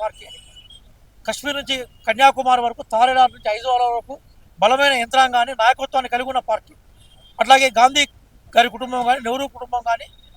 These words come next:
వారి, వా-, వారి కుటుంబాలు త్యాగాలు చేసే పార్టీ ఇది. ఆ కోణంలో మీ స్లోగన్ ఇవ్వడమే తప్పు. అంటే ప్రజాస్వామ్యంలో మీరు తప్ప ఎవరు ఉండదా? మీరు తప్ప ఎవరు ఉండదు? రాజ-, రాజరికమా?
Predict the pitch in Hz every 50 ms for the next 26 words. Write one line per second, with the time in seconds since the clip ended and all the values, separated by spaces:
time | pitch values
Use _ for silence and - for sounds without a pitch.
0 | _ _ _ - - 226 220 233 247 240 - 220 214 220 214 208 208 - - 208
1 | 208 202 196 185 202 214 208 208 196 - - 214 294 277 311 294 269 - 233 233
2 | 262 285 294 277 269 240 - 220 - - 190 - - 175 151 - - _ _ _
3 | _ _ _ - - 165 190 247 254 294 277 262 262 254 240 254 277 294 311 -
4 | _ _ _ - - - 185 190 220 208 - - - 226 262 285 302 294 285 254
5 | - 196 190 247 247 247 285 269 - 208 - _ 202 208 - 233 226 247 - 214
6 | 226 269 277 240 285 269 269 269 269 262 247 214 226 247 247 269 254 - 220 214
7 | 233 220 202 196 190 202 247 277 - - - _ _ _ _ - 180 196 247 269
8 | 294 285 - 247 247 269 277 277 285 294 294 277 269 220 202 208 240 247 233 214
9 | 196 196 220 220 220 208 - 202 185 214